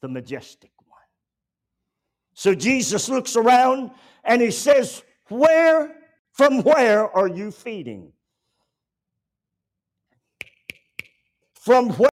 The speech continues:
are you feeding? Because wherever you are feeding, you are also eating." From wherever you are feeding,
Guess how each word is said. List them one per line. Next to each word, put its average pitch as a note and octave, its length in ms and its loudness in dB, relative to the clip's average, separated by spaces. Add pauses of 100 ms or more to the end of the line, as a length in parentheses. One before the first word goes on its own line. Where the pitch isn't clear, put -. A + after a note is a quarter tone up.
are B3+ 260 2
you A3+ 220 -4
feeding? E3+ 760 -4 (1900)
Because A3+ 540 0
wherever C#4+ 540 4
you E4 240 2
are D4+ 180 2
feeding, G#3 920 -2 (280)
you E3 220 -6
are D#3+ 140 -2
also D#3+ 720 -2
eating." A2+ 480 -16 (3500)
From D#3 300 -8
wherever F4 580 2
you F4 240 0
are F4 220 2
feeding, G3+ 960 -6